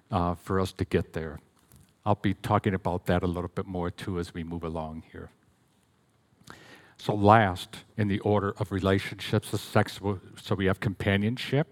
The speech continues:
we have marriage, and then there's sex.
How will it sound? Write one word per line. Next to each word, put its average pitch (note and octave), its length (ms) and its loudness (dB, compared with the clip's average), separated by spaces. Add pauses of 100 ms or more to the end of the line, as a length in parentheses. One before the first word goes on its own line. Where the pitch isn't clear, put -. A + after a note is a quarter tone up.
we G2+ 100 -4
have F2 100 -2
marriage, G2+ 680 -2 (720)
and G2+ 80 -2
then F#2+ 160 2
there's G2+ 180 0
sex. - 680 -2